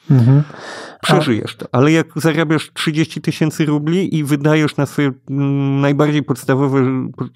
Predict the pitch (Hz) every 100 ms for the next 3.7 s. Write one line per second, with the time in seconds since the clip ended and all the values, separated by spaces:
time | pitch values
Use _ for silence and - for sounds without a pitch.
0 | - - 127 135 135 123 123 127 127 110
1 | - - - 143 127 139 - 120 - 131
2 | 120 123 113 120 120 123 113 113 131 120
3 | - 120 120 - 113 123 190